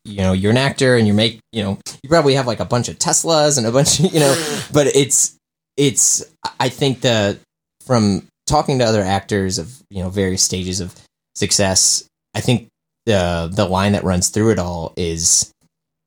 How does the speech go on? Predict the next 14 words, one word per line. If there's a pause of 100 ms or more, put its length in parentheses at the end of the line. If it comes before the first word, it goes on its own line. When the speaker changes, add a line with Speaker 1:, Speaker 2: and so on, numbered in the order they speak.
Speaker 1:
like, (200)
figuring
out,
like,
there's
almost,
like,
this
idle
hands
type (400)
thing
that
exists